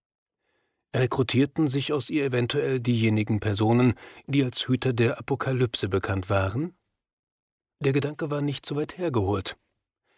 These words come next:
Für mich war es interessant, wenn ich mich näher mit dem Konzern beschäftigte, wobei ich nicht wusste, wer mir nähere Auskünfte über ihn geben konnte. Zumindest nicht hier.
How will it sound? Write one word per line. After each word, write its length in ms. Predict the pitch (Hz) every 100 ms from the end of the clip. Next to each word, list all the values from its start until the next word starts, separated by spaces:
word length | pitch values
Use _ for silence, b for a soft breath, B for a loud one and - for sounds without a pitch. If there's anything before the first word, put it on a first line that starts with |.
| _ -
Für 160 | - 151
mich 220 | 160 -
war 120 | 165
es 120 | 165
interessant, 680 | 151 139 139 - 139 117 - B B B
wenn 140 | 147 151
ich 100 | -
mich 220 | 143 -
näher 240 | 131 123
mit 160 | 120 120
dem 120 | 127
Konzern 380 | 135 131 135 135
beschäftigte, 840 | 135 - 139 - 101 - 107 80 - _ _ _ _ -
wobei 280 | 147 143
ich 100 | 156
nicht 240 | 147 127 -
wusste, 460 | 127 - - 151 B B B
wer 180 | 147 143
mir 140 | 143
nähere 420 | 131 135 123 107
Auskünfte 640 | 110 107 - 120 113 - 143
über 140 | 135
ihn 200 | 143 143
geben 260 | 147 127 104
konnte. 400 | 110 101 110 90 - _ _ _ _ _ -
Zumindest 540 | - 151 131 123 117 151
nicht 180 | 139 -
hier. 300 | 151 90